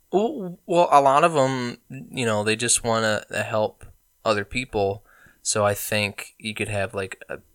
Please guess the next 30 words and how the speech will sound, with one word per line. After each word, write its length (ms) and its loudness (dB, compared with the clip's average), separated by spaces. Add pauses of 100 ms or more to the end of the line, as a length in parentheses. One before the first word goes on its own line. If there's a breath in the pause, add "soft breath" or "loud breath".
(400)
you 500 -18
know, 140 -8
a 60 -10
bunch 260 -6
of 80 -12
veterans 580 2
that 340 -4 (100)
you 120 -6
send 380 6
out 260 0
to 180 -4
other 200 0
people 360 -10
that 120 -6
are 240 -2
struggling, 800 2
like 160 -4
they're 100 -10
thinking 240 -8
about 120 -8
cu-, 180 -12
suicide. 600 0
Well, 240 -2 (640 soft breath)
send 280 2
out, 240 6
like, 300 0
a 80 2
veteran 800 2 (560)
mental 320 -2
health 420 0